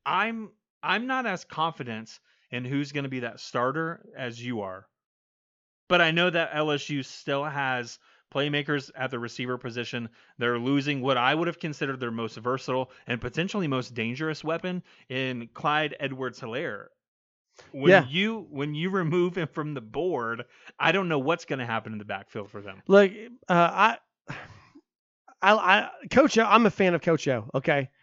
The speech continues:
Speaker 2: And I, I've always been a fan of Coach O. And, and he, he, he got hosed out in California, um, but, uh, he ca-, he captured lightning in a bottle,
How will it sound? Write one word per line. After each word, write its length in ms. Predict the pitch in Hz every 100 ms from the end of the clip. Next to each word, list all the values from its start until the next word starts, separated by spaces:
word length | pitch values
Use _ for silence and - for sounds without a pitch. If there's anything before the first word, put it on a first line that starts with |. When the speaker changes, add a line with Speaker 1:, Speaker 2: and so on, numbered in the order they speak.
| _ _ _ _ _ _ _ 359 240 262 -
Speaker 2:
And 140 | 196 180
I, 120 | 220
I've 160 | 175 190
always 220 | 220 151
been 120 | 160
a 40 |
fan 160 | 143 135
of 60 | -
Coach 260 | 135 -
O. 160 | 127 123
And, 180 | 143 175
and 180 | 170 175
he, 160 | 220
he, 320 | 233 170 233
he 220 | 165 233 226
got 360 | 175 180 170
hosed 540 | - 208 214 220 160 -
out 180 | 165
in 200 | 165 165
California, 760 | - 165 165 175 175 170 160 151 - - _ -
um, 480 | 151 143 135 131 - _ _
but, 400 | 175 180 170 143
uh, 300 | 165 151 135 - _ _ _ _ _ _ _ _ -
he 220 | - 220
ca-, 220 | - 240 -
he 160 | 226
captured 480 | 214 254 240 233 208
lightning 360 | 175 190 180 165
in 100 | 151
a 40 |
bottle, 440 | 143 131 110 113